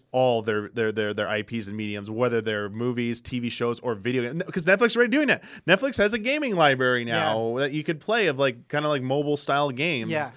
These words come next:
Speaker 1: And
Speaker 2: I
Speaker 1: they're
Speaker 2: just
Speaker 1: yeah.
Speaker 2: look, just briefly glancing at it, though, I was like, "I don't wanna play any of this," <laughs> you know?
Speaker 1: Yeah, but imagine Sony, like, Sony Pl-,
Speaker 2: Right.
Speaker 1: like, Spartacus, like, Spartacus Plus or whatever, it's like, it comes with all this access, comes with Battle Pass, some of your, like, your favorite, like, games, like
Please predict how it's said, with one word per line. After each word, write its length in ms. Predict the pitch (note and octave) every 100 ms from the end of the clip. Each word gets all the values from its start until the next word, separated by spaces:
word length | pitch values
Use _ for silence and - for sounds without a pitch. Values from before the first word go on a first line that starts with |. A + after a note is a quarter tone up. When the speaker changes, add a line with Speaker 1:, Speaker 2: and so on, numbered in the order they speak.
| - _
Speaker 1:
And 100 | A#2
Speaker 2:
I 40 | A3
Speaker 1:
they're 180 | A#2+ - - _
Speaker 2:
just 180 | F3+ A3+
Speaker 1:
yeah. 100 | F#3
Speaker 2:
look, 240 | G3 A#3 A3+
just 320 | G3+ - _ _ _ _ _
briefly 580 | D3 E3 A#3 C4 A#3 B3
glancing 480 | E3 E3 E3+ G3 G3
at 160 | G3+
it, 240 | G#3+ A3+ _ F3
though, 380 | G3+ A3 G#3+ G#3 _ _ _ _ D3 D3 C3+ -
I 140 | F#3+ G3+
was 140 | F#3+
like, 240 | F#3+ F3 -
"I 140 | F#3+ G3
don't 100 | F#3
wanna 140 | E3+
play 180 | D#3+ D#3+
any 240 | - D3 C3
of 200 | - -
this," 420 | E3+ - E3+ E3
<laughs> 0 |
you 80 | G3
know? 100 | D#3+ - A3
Speaker 1:
Yeah, 160 | C4
but 160 | G3 F3+
imagine 300 | G#3+ G#3+ G3
Sony, 360 | - G#3 A3
like, 140 | F#3+ E3+
Sony 280 | - F#3+ F#3
Pl-, 60 |
Speaker 2:
Right. 200 | E3+ E3+
Speaker 1:
like, 140 | F#3+ E3+
Spartacus, 760 | - F#3+ A3 G3 E3+ D3 - D3+
like, 160 | D#3 C#3
Spartacus 400 | F3 F3 D#3+ -
Plus 380 | - F3+ F3
or 40 | D3+
whatever, 360 | C#3+ C#3 C#3
it's 160 | C#3 C#3
like, 180 | D3 C3
it 120 | B2+
comes 340 | C#3 D3 D#3+
with 180 | D3 D3+
all 380 | - A#2 C#3 D3
this 220 | D3 D3
access, 400 | B2 B2 C3+ D3
comes 180 | - C#3
with 140 | C#3+ C3+
Battle 240 | C3 C3+
Pass, 240 | C#3+ C#3
some 100 | D3
of 60 | C3+
your, 80 | B2 B2
like, 200 | A#2+ -
your 120 | A2+
favorite, 480 | - B2 B2+ C#3 B2+
like, 180 | A#2+
games, 240 | A2 B2 B2
like 160 | A#2